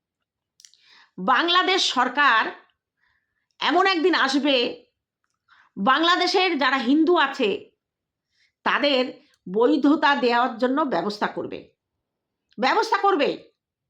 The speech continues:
সেটা সরকারের চিন্তা, তোর এত মাথা ব্যথা কেন? তোকে কে, কে দায়িত্ব দিয়েছে যে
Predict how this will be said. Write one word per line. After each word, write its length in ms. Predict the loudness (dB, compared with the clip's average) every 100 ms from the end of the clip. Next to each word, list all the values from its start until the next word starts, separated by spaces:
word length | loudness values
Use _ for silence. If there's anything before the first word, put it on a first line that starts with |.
| _ _ _ _ _ _ _ _ _ _ _ _ _ _ _
সেটা 220 | -6 -4
সরকারের 540 | -2 -2 0 -2 -2 -2
চিন্তা, 280 | -2 -2
তোর 300 | -4 -2 0
এত 180 | 0 0
মাথা 260 | -2 -2 -2
ব্যথা 180 | -2 -4
কেন? 180 | -6 -8 -14 _ _ _ _ _ -20 _
তোকে 240 | -2 0 -2
কে, 480 | 0 0 2 2 -2 -6 -2
কে 140 | 0
দায়িত্ব 420 | 0 -2 -2 0
দিয়েছে 640 | 2 2 0 -2 -2 -8 -20 _ _ _ _ -6
যে 360 | -2 0 0